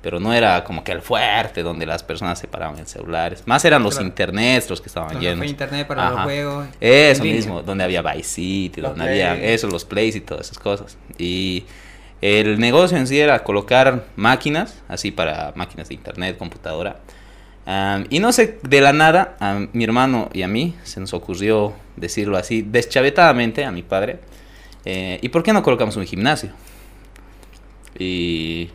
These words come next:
Speaker 1: y aceptó, <laughs> como así, de la nada, digamos. Y, y ya con el proceso fuimos aprendiendo a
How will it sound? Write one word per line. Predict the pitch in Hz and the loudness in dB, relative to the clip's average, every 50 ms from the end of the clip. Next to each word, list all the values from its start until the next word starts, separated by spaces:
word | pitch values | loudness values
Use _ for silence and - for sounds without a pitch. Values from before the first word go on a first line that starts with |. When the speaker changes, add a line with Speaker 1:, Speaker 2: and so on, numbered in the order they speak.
| - - - - - - | -20 -20 -20 -20 -12 -8
Speaker 1:
y | 90 | -8
aceptó, | 95 - 107 87 - 156 196 277 - - - - - - 127 - - - - - | -6 -6 -6 -2 0 2 2 2 0 -8 -16 -14 -10 -10 -8 -6 -4 -6 -6 -4
<laughs> | - 147 - - 175 - - - - - - - - | -6 -8 -8 -8 -12 -12 -14 -18 -18 -20 -20 -2 0
como | 143 135 135 135 | 2 4 6 6
así, | 131 - 156 - 170 202 208 190 | 6 6 6 6 4 4 4 6
de | 139 120 | 6 6
la | 117 110 | 6 6
nada, | 117 139 156 165 151 107 | 4 6 6 6 6 6
digamos. | 82 80 78 78 82 80 95 78 - - | 4 0 -4 -4 -8 -10 -10 -14 -12 -8
Y, | - 85 82 73 78 78 76 85 - - - - - - | -6 -6 -6 -6 -8 -12 -12 -14 -16 -20 -20 -20 -20 -10
y | - 90 101 | -6 -4 2
ya | 107 123 127 | 4 4 4
con | - - 101 | 4 2 -4
el | 92 85 | -4 -4
proceso | - 98 95 117 104 107 95 | -4 -4 -4 -4 -6 -6 -4
fuimos | - 104 98 95 82 - | -4 -4 -4 -4 -4 -6
aprendiendo | 82 - - 80 76 85 92 98 95 82 76 73 | -8 -8 -8 -10 -8 -6 -6 -6 -4 -6 -6 -8
a | 71 - - | -10 -12 -14